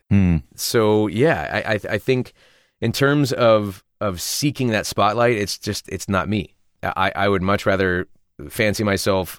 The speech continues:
Speaker 2: uh, if the animators and the producers and the directors and the, you know, the writers like what I'm doing, I feel like I'm doing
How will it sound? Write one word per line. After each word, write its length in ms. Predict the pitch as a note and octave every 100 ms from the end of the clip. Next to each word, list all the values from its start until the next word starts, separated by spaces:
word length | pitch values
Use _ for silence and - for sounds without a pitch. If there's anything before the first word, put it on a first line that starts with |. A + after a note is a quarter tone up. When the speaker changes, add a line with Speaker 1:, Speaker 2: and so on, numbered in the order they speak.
| -
Speaker 2:
uh, 300 | F#2 F#2 F2+
if 120 | F#2+
the 100 | G2+
animators 440 | G2 G#2 G#2 G#2
and 80 | F#2+
the 40 | F#2
producers 520 | F#2+ G2 G#2+ G#2 G2
and 100 | F#2+
the 40 |
directors 560 | F2+ G2 - G#2 G2+ F#2+
and 120 | F#2
the, 180 | F2 E2+ - - _ -
you 60 |
know, 80 | G2
the 80 | F#2
writers 360 | F#2 A2+ C3+ C3
like 140 | C3+
what 100 | D3+
I'm 100 | D3
doing, 260 | D3+ D#3+ C3
I 80 |
feel 120 | G2 G#2
like 120 | F#2+
I'm 100 | F#2
doing 320 | G2+ F2+ F2